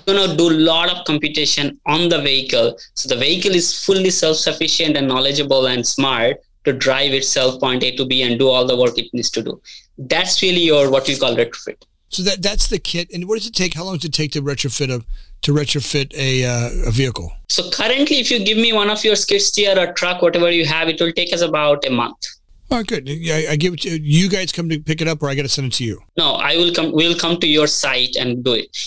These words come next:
Speaker 2: Do
Speaker 1: Usually, th-, these trucks, think about, these are, like, two hundred twenty ton truck, truck.
Speaker 2: Yes.
Speaker 1: So we are gonna go to your site.
Speaker 2: Got it. Got it, got it. That's, that's awesome. So you guys come out, you're, you're,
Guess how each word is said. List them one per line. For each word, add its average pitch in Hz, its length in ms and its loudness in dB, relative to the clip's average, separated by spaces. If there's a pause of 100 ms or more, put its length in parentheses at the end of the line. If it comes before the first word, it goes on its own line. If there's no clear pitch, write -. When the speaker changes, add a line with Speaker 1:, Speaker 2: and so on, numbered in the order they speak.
Speaker 2:
Do 185 80 0
Speaker 1:
Usually, 240 420 2
th-, 175 380 0
these 226 240 2
trucks, 208 320 -2
think 202 220 -2
about, 180 260 2
these 165 160 2
are, 175 100 2
like, 165 300 0
two 185 100 2
hundred 175 320 0
twenty 160 320 0
ton 156 240 0
truck, 143 240 -2
truck. - 160 -4 (240)
Speaker 2:
Yes. 139 240 -12
Speaker 1:
So 143 300 0 (420)
we 180 140 4
are 180 40 2
gonna 170 200 2
go 151 180 2
to 151 100 0
your 143 140 2
site. 120 400 -4 (460)
Speaker 2:
Got 175 160 0
it. - 80 -20 (260)
Got 170 140 -2
it, 160 60 -6
got 160 100 0
it. 143 40 4
That's, 165 160 0
that's 160 200 -4
awesome. 160 320 -2
So 151 200 -2 (260)
you 180 120 4
guys 202 220 0
come 170 220 -6
out, 160 160 -4
you're, 147 180 -6
you're, 147 260 -4